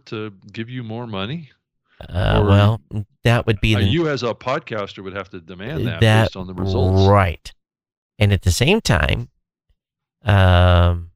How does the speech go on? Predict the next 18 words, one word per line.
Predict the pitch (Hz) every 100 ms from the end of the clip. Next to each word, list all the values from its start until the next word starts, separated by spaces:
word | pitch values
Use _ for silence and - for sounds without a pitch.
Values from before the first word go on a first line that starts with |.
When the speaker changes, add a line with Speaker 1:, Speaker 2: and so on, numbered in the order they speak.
| _ _ _ - -
Speaker 2:
and | 107 95
another | 98 135 190
thing, | - 110 98
that | 78
way | 98 92
to | 87
look | 90 -
at | 76
this | - 87 -
too, | - 180 131 90 87 - -
is | 104 98 90 -
that | 104 95 90 _ _ _ _ -
then | 98 101 160 165 107 101 117 - _ _ _ _ _ _ _ - - _ _ _
when | 120 120
it | 117 -
comes | 131 120 117 -
to, | - 117 113 110 110 107 104 98 98 _ _ -
uh, | 98 92